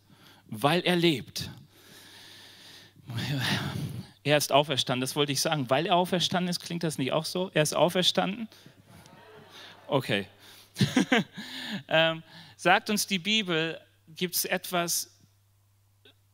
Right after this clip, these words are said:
was Jesus geben kann, was niemand anders geben kann?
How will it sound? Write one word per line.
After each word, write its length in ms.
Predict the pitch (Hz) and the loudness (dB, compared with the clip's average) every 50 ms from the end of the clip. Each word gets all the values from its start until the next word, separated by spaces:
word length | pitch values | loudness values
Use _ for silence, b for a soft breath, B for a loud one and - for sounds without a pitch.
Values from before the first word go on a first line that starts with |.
| _ _ | _ _
was 260 | - 156 160 151 - - | -6 -2 0 0 0 0
Jesus 480 | 156 170 185 180 180 175 165 - - | 2 2 0 2 0 0 -2 -2 -2
geben 360 | - 170 170 175 165 156 139 | -2 -2 -2 -2 -2 -6 -10
kann, 260 | 127 - 139 131 135 127 | -8 -6 -6 -6 -4 -4
was 180 | 127 127 - | -4 -4 -4
niemand 400 | - 147 151 156 151 143 147 - | -6 -6 -8 -6 -6 -8 -8 -8
anders 440 | - 135 135 135 131 127 - - - | -10 -10 -8 -6 -4 -4 -4 -4 -4
geben 300 | - 123 123 117 113 101 | -8 -10 -10 -8 -10 -12
kann? 320 | - - - 98 87 82 | -10 -10 -10 -10 -12 -12